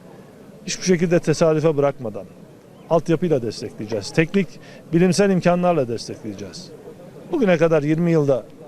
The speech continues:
ciddi bir çaba var ve bu çabayı büyüteceğiz. Bunun sonuçlarını görüyoruz, meyvelerini alıyoruz hamdolsun. O yüzden inanıyorum ki Şırnak'tan da tıpkı diğer branşlar olduğu gibi teniste,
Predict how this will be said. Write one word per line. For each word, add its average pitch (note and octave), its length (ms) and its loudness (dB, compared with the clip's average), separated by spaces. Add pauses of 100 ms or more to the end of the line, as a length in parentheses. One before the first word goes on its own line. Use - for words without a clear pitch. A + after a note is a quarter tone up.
ciddi G3 280 -2
bir D#3+ 240 -2 (460)
çaba F3+ 320 4
var D3 280 -2 (500)
ve F#3 120 -4
bu G3 40 -4
çabayı D#3+ 480 2 (540)
büyüteceğiz. B2 640 0
Bunun F#3 260 0 (200)
sonuçlarını D#3 680 2
görüyoruz, G#2+ 480 -4
meyvelerini D3+ 520 2
alıyoruz A#2 440 -4
hamdolsun. G2 500 -10 (640)
O G3+ 120 2
yüzden F#3 320 2 (840)
inanıyorum G3 480 2
ki E3+ 240 0 (320)
Şırnak'tan E3 680 0
da A#2 160 -2 (1000)
tıpkı F3 420 2 (340)
diğer E3+ 240 2
branşlar D3 360 0
olduğu B2 240 -4
gibi A#2+ 220 -10
teniste, C3 540 -4